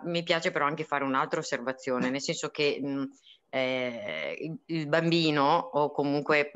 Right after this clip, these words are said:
parte tutta della nostra intelligenza si sviluppa grazie a tutto ad un senso motorio che non prevede la tecnologia.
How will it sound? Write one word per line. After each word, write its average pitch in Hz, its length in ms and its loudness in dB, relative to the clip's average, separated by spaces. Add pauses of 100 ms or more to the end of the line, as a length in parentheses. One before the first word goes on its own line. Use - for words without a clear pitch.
(160)
parte 156 400 0
tutta 147 220 0
della 127 200 2
nostra 139 300 0
intelligenza 135 840 0
si 143 160 -6
sviluppa 151 640 0
grazie 139 340 -2
a - 40 -8
tutto 147 240 -4
ad 139 80 0
un 139 100 0
senso 151 320 0
motorio 143 680 4
che 147 280 4
non 135 160 0
prevede 143 360 2
la 135 100 2
tecnologia. 131 720 0